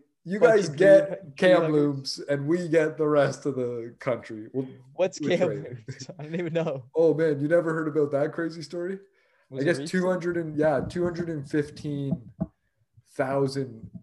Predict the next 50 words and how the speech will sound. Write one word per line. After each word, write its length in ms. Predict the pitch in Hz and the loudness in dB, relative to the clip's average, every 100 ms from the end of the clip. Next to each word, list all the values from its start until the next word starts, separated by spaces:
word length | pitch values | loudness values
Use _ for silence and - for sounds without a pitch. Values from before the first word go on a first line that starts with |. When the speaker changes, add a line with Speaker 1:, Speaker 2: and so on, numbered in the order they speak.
| - - | -12 -4
Speaker 1:
no, 160 | 151 | -4
t-, 140 | 139 - | -4 -10
no, 120 | 135 127 | -6 -6
I'm 100 | - | -2
kidding, 240 | 123 98 | -6 -4
two 120 | - | -2
hundred 200 | 165 160 | 0 0
fifteen 520 | 170 165 - 147 143 127 | 2 0 -2 -6 -6 -4
kids, 500 | 147 120 98 - - 175 | -2 -2 -4 -12 -16 -10
so 180 | 131 123 | -4 -2
a 20 | |
lot, 380 | 117 120 110 - | -2 -4 -6 -8
period, 300 | 113 101 95 _ _ - | -10 -10 -14 _ _ -6
were 140 | 131 | -4
found 400 | 127 131 127 120 | 0 0 0 -4
there, 180 | 107 95 | -8 -12
like, 200 | 113 113 | -10 -8
their 100 | - | -8
bodies 600 | 120 120 117 107 95 - - | -2 0 0 -2 -8 -14 -10
at 80 | - | -8
a 60 | |
Speaker 2:
What 500 | - - _ _ - | -8 -16 _ _ -12
do 100 | 123 | -8
you 60 | 120 | -2
mean 80 | 113 | -2
Speaker 1:
residential 520 | 120 117 117 110 113 | -2 -4 -8 -8 -8
Speaker 2:
found? 260 | 123 117 107 | -8 -8 -8
Speaker 1:
school. 200 | - - - - - - - | -8 -10 -20 -18 -20 -16 -16
<laughs> 100 | - _ _ _ _ _ - _ | -16 _ _ _ _ _ -20 _
Like, 140 | 123 127 | -4 -2
Speaker 2:
Oh. 300 | 196 139 117 - | 0 -2 -6 -4
Oh, 240 | 175 254 247 | 2 4 6
yeah, 180 | 269 269 | 4 2
I 40 | |
Speaker 1:
like, 180 | 147 135 | 2 0
Speaker 2:
did 80 | 127 | -2
hear 80 | 120 | 0
Speaker 1:
un-, 120 | 160 | 0
Speaker 2:
about 160 | 156 143 | 0 -2
Speaker 1:
missing 280 | 156 131 143 | 0 -2 -6
Speaker 2:
that. 80 | 131 | -4
Speaker 1:
kids, 380 | 135 110 - - | -6 -6 -12 -12
yeah. 160 | 123 110 - _ - - - - | -8 -8 -10 _ -20 -20 -18 -10
Speaker 2:
Oh, 200 | 131 160 | -6 -4
yeah, 240 | 156 156 | -4 -4
I 100 | 156 | -6
did 160 | 143 170 | -6 -10
hear 200 | 180 135 | -10 -10
about 260 | 117 113 113 | -10 -14 -14
that. 240 | 110 | -14